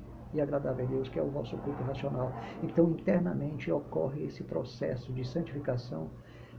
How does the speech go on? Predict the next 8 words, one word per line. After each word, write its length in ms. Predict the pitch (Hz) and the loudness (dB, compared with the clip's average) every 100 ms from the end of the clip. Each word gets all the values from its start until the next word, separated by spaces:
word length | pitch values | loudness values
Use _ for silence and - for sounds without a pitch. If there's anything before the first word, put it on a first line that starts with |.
| - | 2
de 80 | |
louvor 480 | 165 160 127 147 165 | 4 6 4 2 4
e 80 | 165 | 2
adoração 640 | 151 147 135 120 165 170 - | 2 0 -2 -2 0 0 4
e 80 | 190 | 6
culto 480 | 185 - 208 202 143 | 6 6 4 6 4
ao 140 | 165 | 2
Senhor. 420 | 165 165 147 123 | 0 -2 0 0